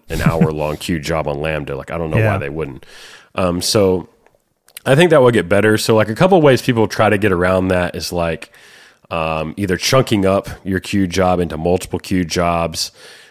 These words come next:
Speaker 1: or, or whatever. But for me, I just try to avoid queue jobs that even run that long. But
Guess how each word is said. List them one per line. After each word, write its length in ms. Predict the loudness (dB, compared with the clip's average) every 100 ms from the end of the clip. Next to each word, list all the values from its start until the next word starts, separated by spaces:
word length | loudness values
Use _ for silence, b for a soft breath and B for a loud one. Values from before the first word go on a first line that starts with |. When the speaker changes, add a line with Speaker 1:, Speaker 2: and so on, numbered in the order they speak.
| B -10
Speaker 1:
or, 480 | -8 -4 -4 -6 -8
or 260 | -6 -6
whatever. 460 | -4 -2 -2 0 -2
But 460 | -2 -2 -4 -8 _
for 180 | -6 -2
me, 320 | 2 4 4
I 160 | 2 2
just 340 | 2 0 -4 -8 B
try 240 | -6 -4 -2
to 120 | -4
avoid 360 | -4 -4 -4
queue 180 | -4 -8
jobs 220 | -4 -4
that 80 | -4
even 180 | -6 -6
run 220 | -4 -4
that 200 | -6 -8
long. 260 | -8 -8 -8
But 180 | -10